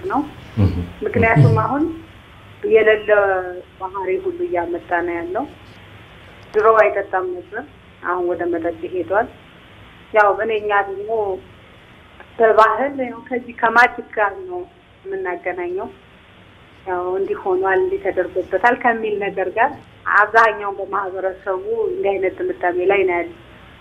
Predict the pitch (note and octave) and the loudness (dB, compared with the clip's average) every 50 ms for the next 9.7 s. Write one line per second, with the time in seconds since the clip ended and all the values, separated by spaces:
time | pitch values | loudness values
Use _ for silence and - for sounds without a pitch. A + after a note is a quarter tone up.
0 | - - - - - C4 C4+ C4+ C4 B3+ B3+ B3 B3 B3+ B3 B3+ A#3+ A#3+ A#3+ C4+ | -20 -20 -18 0 2 4 4 4 4 2 4 4 4 4 6 6 4 4 2 -2
1 | C#4+ D#4+ F4 - - - - - - - - _ _ - - - - - - - | -4 -4 -4 -4 -8 -14 -20 -20 -20 -20 -20 _ _ -20 -20 -20 -20 -20 -20 -20
2 | - - - G#3 G3+ G#3 A3 G#3 G#3 G#3+ - D4 D4 - A#3+ A3 A#3+ B3 A3 F#3+ | -14 -8 -6 -4 -4 -2 0 0 0 0 0 -4 -4 -2 -4 -4 -2 -2 -2 0
3 | F3+ F#3+ G3 G3 - G3 F#3+ - - - C#4+ D#4 D4+ B3 G3 F#3+ F3+ F#3 G3 G#3+ | 0 0 -2 0 2 4 4 4 4 2 0 -2 -2 -2 0 0 0 0 -2 -2
4 | A#3 - D4 D#4+ E4 - - - - - - - - - - - - - G3+ G3 | -4 -6 -6 -6 -6 -10 -14 -20 -20 -20 -20 -20 -16 -14 -14 -8 -4 -2 0 0
5 | G3+ G#3 G#3 G3+ G3+ G3+ G3 G3+ G3 G3 F#3+ F#3 G#3 G3+ G#3 G3+ G#3 - - E3+ | 0 -2 -2 0 -2 0 0 0 -2 -2 -4 -6 -2 0 0 0 0 -2 -2 -2
6 | E3 E3+ G#3 G#3+ - G#3 F#3 - - G#3 G3 F#3+ F#3+ G3 G3 G3 G3 - - G3+ | -2 -2 -4 -6 -8 -10 -10 -4 0 2 2 2 2 2 0 -2 -2 -4 -8 -10
7 | - - G3+ F#3+ G3+ G3+ G3 F#3+ G3 G3 G3 F#3+ G3+ G3 G3+ G3 G3+ - - - | -8 -8 -6 -6 -4 -4 -4 -2 0 -2 -2 -2 -2 -4 -4 -4 -4 -6 -10 -18
8 | - - - - - - - - - F#4 F#4+ F#4+ D4 - - B3+ A#3 A3+ G#3 G3+ | -20 -20 -20 -20 -20 -20 -20 -4 0 2 2 2 0 0 0 2 4 4 4 2
9 | - G3+ F#3+ F#3+ G3 G3 G3 G3 G3 - - - G3 G3 | 2 0 0 0 0 -2 -4 -4 -6 -8 -6 -4 -2 -2